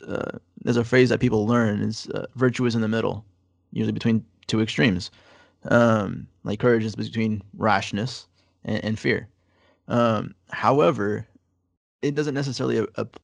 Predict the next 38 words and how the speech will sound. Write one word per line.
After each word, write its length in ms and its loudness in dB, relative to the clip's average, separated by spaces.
apply 340 -2
to 100 -12
truth. 500 -4
Truth 240 0
is 120 -4
truth, 340 -2
whether 240 0
or 60 0
not 120 4
it's 120 -2
extreme 340 -2
or 40 -2
not. 260 -2
And 120 -6
people 160 4
that 100 6
avoid 640 2
to 80 -20
take 200 2
something 200 -2
that's, 180 -2
that's 440 -4
applicable 360 0
to, 200 -4
to 160 -6
ethics 300 2
and 100 -2
behavior 540 0
and, 180 2
and 120 2
apply 320 2
it 120 2
to, 480 0
um, 400 -6
just 300 -2
realism, 460 4
just 160 -6
reality. 520 2